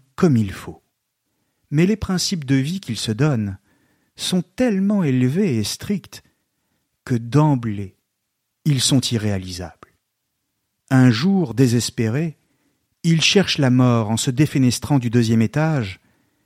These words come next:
et tombe dans le coma pendant dix-huit heures. Alors,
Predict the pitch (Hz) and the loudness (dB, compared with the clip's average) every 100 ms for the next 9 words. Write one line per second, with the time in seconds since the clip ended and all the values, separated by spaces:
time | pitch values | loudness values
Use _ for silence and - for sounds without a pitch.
0 | _ - 120 113 - 185 165 117 107 - | _ -6 -4 -2 0 2 2 0 -2 -2
1 | 147 123 113 120 - 104 98 123 110 101 | 0 0 0 -4 -4 -4 -2 -4 -6 -8
2 | - 95 82 _ _ _ _ _ _ _ | -10 -12 -12 _ _ _ _ _ _ _
3 | _ _ _ _ - 107 101 104 110 113 | _ _ _ _ -8 -4 -2 -2 -2 -6